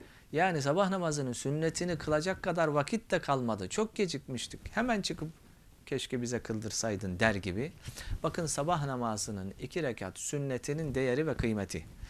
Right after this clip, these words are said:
Kale, Efendimiz buyuruyor ki, "Lev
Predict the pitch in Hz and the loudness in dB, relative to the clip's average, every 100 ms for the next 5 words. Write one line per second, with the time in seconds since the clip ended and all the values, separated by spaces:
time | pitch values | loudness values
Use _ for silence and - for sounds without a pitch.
0 | - - - 170 131 92 - - 123 135 | -14 -14 4 8 8 6 4 6 6 4
1 | 127 120 104 101 101 110 156 120 - 135 | 2 0 0 0 2 4 2 2 0 0
2 | 175 - - - - - - - - - | 0 -8 -20 -20 -20 -20 -20 -20 -20 -10
3 | - 113 143 190 | 0 6 8 8